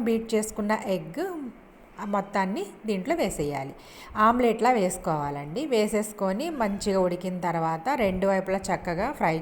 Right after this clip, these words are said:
చేసుకొని పక్కకు తీసుకోవాలి. అయితే ఎగ్ ఫ్రైడ్ రైస్లో ఇదొక ప్రొసీ-, ప్రొసీజర్ అనమాట. మనం ఇలా కూడా చేయొచ్చు, నేను ఇప్పుడు చేసే విధంగా చేయొచ్చు.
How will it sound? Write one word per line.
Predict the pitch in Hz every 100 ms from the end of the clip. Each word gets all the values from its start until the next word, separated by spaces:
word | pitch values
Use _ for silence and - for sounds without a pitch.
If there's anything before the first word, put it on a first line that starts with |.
| 175
చేసుకొని | 170 170 165 160 220 - -
పక్కకు | 254 196 -
తీసుకోవాలి. | 160 156 - 139 131 135 127 - - - - -
అయితే | 220 269 202 185 277 - 220
ఎగ్ | 202 -
ఫ్రైడ్ | 262 240 208
రైస్లో | 208 247 330 330 254
ఇదొక | 262 269 262
ప్రొసీ-, | 214 202 202 196 - -
ప్రొసీజర్ | 208 196 233 214 180
అనమాట. | 147 139 139 143 - 180
మనం | 196 214 165
ఇలా | 165 175 190 190
కూడా | 214 247 294 240
చేయొచ్చు, | 190 156 - 170 254 247
నేను | 196 190
ఇప్పుడు | 196 185 -
చేసే | 196 196 202
విధంగా | 202 196 214 247
చేయొచ్చు. | 190 147 143 -